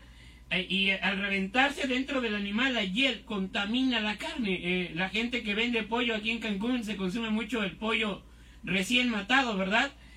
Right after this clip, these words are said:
Y es del gusto de la gente por considerarse de mejor calidad que el pollo frío.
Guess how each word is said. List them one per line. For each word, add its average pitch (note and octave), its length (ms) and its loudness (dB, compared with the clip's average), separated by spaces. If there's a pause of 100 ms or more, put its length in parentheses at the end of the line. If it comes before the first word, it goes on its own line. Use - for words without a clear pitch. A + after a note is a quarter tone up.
(200)
Y F3+ 140 4
es A#3 100 4
del A3 140 0
gusto A#3+ 300 0
de G#3+ 80 2
la G3+ 100 -2
gente C4+ 360 2
por F3+ 220 -6 (420)
considerarse G3+ 640 2
de G3 140 -2
mejor G#3+ 380 -2
calidad A3 420 0 (300)
que F#3 80 -2
el E3 80 -2
pollo G#3 300 -2
frío. C#4 340 0